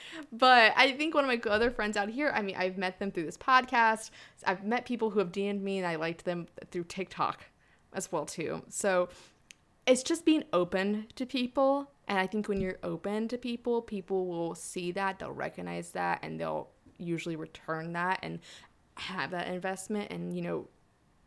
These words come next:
I think if you have a group setting where you can meet people, it's a lot easier, but don't be afraid to be like, "Hey, like, I would really like to get to know you. I feel like we have a lot in common.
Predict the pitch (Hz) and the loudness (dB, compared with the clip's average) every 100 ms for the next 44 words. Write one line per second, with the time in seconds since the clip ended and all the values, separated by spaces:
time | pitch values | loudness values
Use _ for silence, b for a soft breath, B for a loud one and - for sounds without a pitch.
0 | _ 240 240 208 202 190 185 - 185 214 | _ -2 0 -2 -4 -6 -8 -10 -8 -8
1 | - 240 220 220 220 226 214 214 208 202 | -4 -4 -2 -4 -4 -6 -6 -8 -8 -6
2 | 185 165 160 - 226 240 233 226 214 214 | -6 -8 -8 -8 -6 -4 -2 -2 -2 -4
3 | B B - 185 196 180 - - _ _ | B B -10 0 2 2 0 -10 _ _
4 | _ - - 247 214 214 277 254 240 208 | _ -20 -6 2 2 2 0 -2 -2 -2
5 | 214 196 196 190 220 254 247 202 - 190 | -2 -2 -2 -2 -4 -2 -2 -2 -4 -4
6 | 190 214 226 226 B B B _ _ _ | 0 0 0 -4 B B B _ _ _
7 | _ _ _ _ - 208 226 180 180 175 | _ _ _ _ -4 0 2 4 4 2
8 | 170 175 170 165 175 170 175 175 175 170 | 0 -4 -2 -2 0 0 -2 -2 -4 -2
9 | 165 170 175 170 175 180 175 | -4 -4 -4 -4 -2 -4 -4